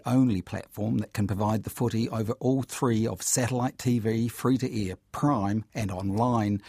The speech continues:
That's monopoly talk, and New Zealand Rugby has the monopoly rights over live rugby, and that is hot property.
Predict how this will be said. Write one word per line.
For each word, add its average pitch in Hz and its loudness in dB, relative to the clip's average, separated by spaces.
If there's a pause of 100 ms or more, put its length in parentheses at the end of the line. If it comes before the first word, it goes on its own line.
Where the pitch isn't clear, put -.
(380)
That's - 0
monopoly 120 2
talk, 113 -4
and 104 2
New 131 6
Zealand 127 4
Rugby 101 -2
has 101 0
the - -4
monopoly 113 0
rights 101 -2
over 92 -8
live 90 -4
rugby, 101 -2 (380)
and 87 -2
that - -2 (120)
is - -6
hot - -12
property. 101 -4